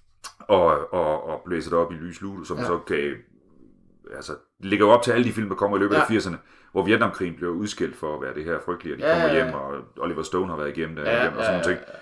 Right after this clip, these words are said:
Speaker 1: ting.
Speaker 2: ja.
Speaker 1: Nå, øhm, og så, øh, så slutter den jo med, at han, øh, overgiver sig og bla, bla, bla.
Speaker 2: Men
Speaker 1: Men
Speaker 2: han har, ja.
Speaker 1: ja.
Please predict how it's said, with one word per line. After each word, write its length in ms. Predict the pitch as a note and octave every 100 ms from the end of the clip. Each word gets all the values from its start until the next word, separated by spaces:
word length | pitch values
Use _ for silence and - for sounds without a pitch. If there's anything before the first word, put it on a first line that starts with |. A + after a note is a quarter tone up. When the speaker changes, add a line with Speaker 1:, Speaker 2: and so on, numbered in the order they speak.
| - - _ -
Speaker 1:
ting. 220 | F#2+ E2 - - _ _
Speaker 2:
ja. 60 | A2+ G#2+ G2
Speaker 1:
Nå, 40 | F2
øhm, 220 | E2 D#2+ D2+ _ _ _ -
og 100 | A2
så, 300 | C#3 B2 G#2+
øh, 580 | F#2 E2+ D#2+ D#2 D#2 D2
så 140 | -
slutter 260 | - A#2 A2+
den 100 | D#2
jo 140 | D2+
med, 140 | D2 D#2
at 60 | D2+
han, 120 | D2 C#2 A#1+
øh, 80 | B1+ -
overgiver 380 | E2 E2 C#2+ A#1+
sig 140 | A#1+
og 60 | -
bla, 100 | A#1+
bla, 140 | -
bla. 100 | - - -
Speaker 2:
Men 120 | B2
Speaker 1:
Men 80 | C3
Speaker 2:
han 100 | A#2+
har, 140 | D3 - _ A#2+
ja. 100 | A2+ -
Speaker 1:
ja. 120 | G#2+